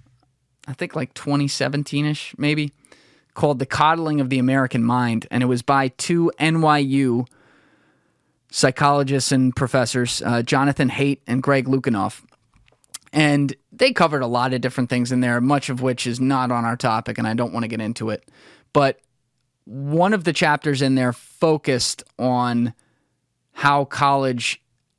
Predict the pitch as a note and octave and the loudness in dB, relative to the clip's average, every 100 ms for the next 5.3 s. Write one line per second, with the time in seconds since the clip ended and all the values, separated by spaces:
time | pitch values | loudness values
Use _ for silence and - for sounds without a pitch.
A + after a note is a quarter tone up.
0 | _ _ - C3+ C3+ C#3+ C3 B2+ - C#3+ | _ _ -2 -2 2 0 0 -4 -2 -2
1 | - B2+ - B2 - - C#3 C#3+ C3+ C#3 | 0 -2 -2 -4 -2 -4 -2 0 0 2
2 | B2+ A#2+ A#2+ C3 B2 A#2 A2 A2 - C3+ | 0 0 -2 0 0 0 -2 -4 -4 -4
3 | C3 A#2 B2+ B2+ A2+ B2 A#2 A#2 A#2 A#2 | -2 0 0 0 0 -2 0 0 -2 -2
4 | A#2+ A#2 - B2 A#2 - C3+ - G#2+ G2 | -2 -2 -4 -6 -6 -4 -4 -2 -4 -4
5 | C#2 - - | -8 -12 -18